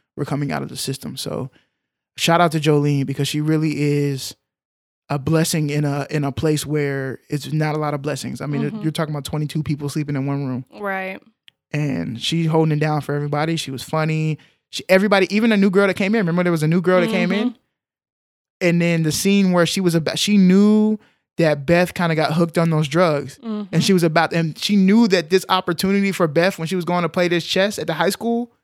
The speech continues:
Speaker 1: was huge. And this was gonna be the make it or break it for Beth.
Speaker 2: Right.
Speaker 1: And she was like, "Wait, let me say goodbye." And she gave her some of them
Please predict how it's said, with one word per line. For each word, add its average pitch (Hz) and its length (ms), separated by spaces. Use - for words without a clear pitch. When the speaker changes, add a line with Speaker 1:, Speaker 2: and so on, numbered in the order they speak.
Speaker 1:
was 165 160
huge. 190 520
And 170 120
this 202 160
was 208 80
gonna 196 200
be 180 180
the 160 120
make 180 220
it 180 80
or 165 40
break 175 240
it 170 60
for 151 100
Beth. 139 380
Speaker 2:
Right. 214 380
Speaker 1:
And 156 100
she 208 140
was 180 120
like, 151 140
"Wait, 185 180
let 180 120
me 190 60
say 185 120
goodbye." 170 260
And 151 80
she - 80
gave 156 220
her 151 60
some 147 160
of 147 80
them 135 120